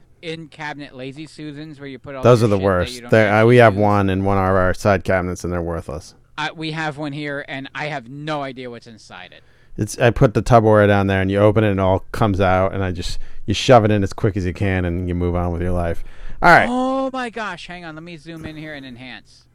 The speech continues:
Speaker 2: Zooming in, enhance.
Speaker 1: Uh, do you see on the fridge,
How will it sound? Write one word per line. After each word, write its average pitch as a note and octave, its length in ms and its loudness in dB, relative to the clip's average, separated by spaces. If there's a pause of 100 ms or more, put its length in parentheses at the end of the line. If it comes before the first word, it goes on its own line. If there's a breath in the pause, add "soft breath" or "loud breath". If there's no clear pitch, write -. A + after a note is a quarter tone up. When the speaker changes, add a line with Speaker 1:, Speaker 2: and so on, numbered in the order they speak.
(240)
Speaker 2:
Zooming G#2+ 300 2
in, B2 220 4
enhance. A2 680 0 (500)
Speaker 1:
Uh, D#3 360 -10
do D#3 140 -18
you E3+ 120 -10
see A#3+ 540 -12 (120)
on F#3 260 -10
the G#3 100 -10
fridge, C3 760 -14